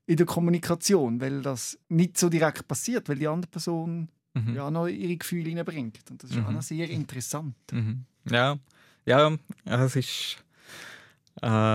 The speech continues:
Speaker 2: ja.
Speaker 1: Mhm.
Speaker 2: Ähm, und Kind, ähm, tun, tun eigentlich nicht, ähm, äh, meine Wörter, also meine Sätze,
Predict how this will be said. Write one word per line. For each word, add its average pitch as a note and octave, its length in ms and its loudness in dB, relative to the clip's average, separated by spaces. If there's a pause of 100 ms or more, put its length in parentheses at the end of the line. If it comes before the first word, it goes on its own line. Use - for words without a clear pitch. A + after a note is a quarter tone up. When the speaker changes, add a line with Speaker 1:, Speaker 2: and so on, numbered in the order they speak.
(220)
Speaker 2:
ja. G#2+ 200 2 (280)
Speaker 1:
Mhm. C3+ 260 0 (920)
Speaker 2:
Ähm, A#2+ 340 8
und A#2 580 4 (160)
Kind, D#3+ 560 0 (120)
ähm, B2 760 2 (160)
tun, C3 380 4 (840)
tun B2 280 0
eigentlich A#2 500 0
nicht, A2 400 -2 (260)
ähm, A#2 640 2 (1080)
äh, A2+ 480 2 (140)
meine A#2+ 380 2
Wörter, A2+ 420 2 (240)
also A2+ 540 6 (260)
meine B2 420 4
Sätze, - 680 -4